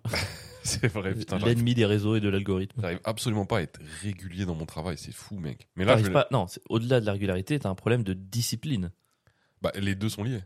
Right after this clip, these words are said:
Speaker 1: La
Speaker 2: Non.
Speaker 1: régularité vient de la discipline. Non, mais tu fais croire que t'as un problème de régularité. T'es pas discipliné et tu te gourres sur les jours. Tu n'as pas de discipline.
Speaker 2: Ah. J'ai aucune discipline.
Speaker 1: Tu n'as aucune discipline.
Speaker 2: J'ai aucune discipline et j'ai du mal, euh, à travailler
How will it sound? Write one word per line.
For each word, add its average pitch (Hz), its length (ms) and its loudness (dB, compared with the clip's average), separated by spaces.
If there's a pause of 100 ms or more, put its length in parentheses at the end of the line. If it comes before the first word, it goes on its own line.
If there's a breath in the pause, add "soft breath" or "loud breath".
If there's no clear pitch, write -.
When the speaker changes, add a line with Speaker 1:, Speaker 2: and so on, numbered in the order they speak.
Speaker 1:
La 104 120 2
Speaker 2:
Non. 101 40 2
Speaker 1:
régularité 104 440 2
vient 123 200 2
de 117 40 4
la 104 60 2
discipline. 113 400 2
Non, 127 80 6
mais 127 80 4
tu 120 60 -8
fais 131 60 0
croire 143 140 2
que - 40 -4
t'as 107 60 2
un 101 40 2
problème 117 180 4
de 107 60 6
régularité. 107 640 2 (300 loud breath)
T'es - 80 -4
pas 147 120 8
discipliné 113 640 2
et 104 60 2
tu 98 100 -4
te 104 60 -8
gourres 107 220 -2
sur - 100 -4
les 104 100 4
jours. 127 320 2
Tu - 120 -8
n'as 98 100 2
pas 135 160 2
de 131 300 0
discipline. 117 760 -2
Speaker 2:
Ah. 90 460 -2 (800 soft breath)
J'ai - 160 -10
aucune 87 240 -10
discipline. 73 380 -14
Speaker 1:
Tu - 100 -20
n'as 87 80 -2
aucune 87 180 -6
discipline. - 440 -6 (120)
Speaker 2:
J'ai - 160 -8
aucune 107 280 -4
discipline 95 480 -6
et 92 80 -2
j'ai 90 100 -4
du 87 100 -8
mal, 117 220 2
euh, 92 280 2 (600)
à 87 100 -4
travailler 104 640 -2